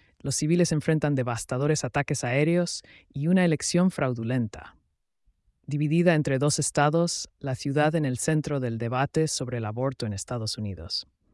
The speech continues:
¿Por qué la capital de Croacia quiere tener el mejor mercado navideño de Europa? afcon es un torneo especial, dice la estrella de la Premier League Iwobi Ross Atkins, sobre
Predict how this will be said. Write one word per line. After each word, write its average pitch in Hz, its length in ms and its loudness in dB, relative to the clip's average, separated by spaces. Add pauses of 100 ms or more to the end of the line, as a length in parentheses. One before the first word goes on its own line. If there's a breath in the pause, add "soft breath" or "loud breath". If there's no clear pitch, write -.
(140)
¿Por 147 160 -4
qué 196 100 4
la 202 80 6
capital 165 380 2
de 165 100 4
Croacia 156 540 2
quiere 156 260 0
tener 151 220 0
el 151 100 2
mejor 139 320 0
mercado 143 420 0
navideño 113 580 -2
de 104 80 -4
Europa? 98 560 -10 (360)
afcon 226 380 4
es 226 120 4
un 190 120 4
torneo 151 320 4
especial, 127 680 2 (180)
dice 147 220 -2
la 127 80 0
estrella 151 460 4
de 135 80 0
la 120 80 -2
Premier 143 360 0
League 143 260 -2 (120)
Iwobi 131 420 -2
Ross 127 320 -2
Atkins, 107 640 -6 (100)
sobre 113 500 -6